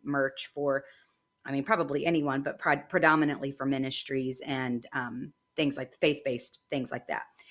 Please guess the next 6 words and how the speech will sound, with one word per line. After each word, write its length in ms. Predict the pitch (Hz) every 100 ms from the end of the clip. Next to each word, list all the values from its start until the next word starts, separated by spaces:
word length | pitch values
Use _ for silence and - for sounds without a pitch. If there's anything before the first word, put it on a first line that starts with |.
| - -
Anyway, 480 | 226 226 175 143 143 _ _ _ _ _
the, 580 | 185 202 185 170 165 165 - _ _ _ -
one 220 | 214 233
of 100 | 196
the 180 | 175 -
owners, 640 | 208 220 147 143 170